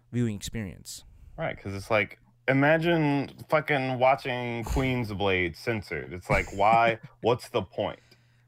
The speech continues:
Speaker 2: Oh, and the other, the real, other reason why I'd be upset is 'cause there's, like, you can go to, of course, Crunchyroll, Funimation, a few other places, but there are specific, certain animes that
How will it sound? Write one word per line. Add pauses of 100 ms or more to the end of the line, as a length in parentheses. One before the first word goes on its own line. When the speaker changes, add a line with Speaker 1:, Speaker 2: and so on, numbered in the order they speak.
(1300)
Speaker 2:
Oh,
and
the
other,
the
real,
other
reason
why
I'd
be
upset
is
'cause
there's, (800)
like, (120)
you
can
go
to,
of
course,
Crunchyroll,
Funimation, (1300)
a
few
other
places, (240)
but
there
are
specific,
certain
animes
that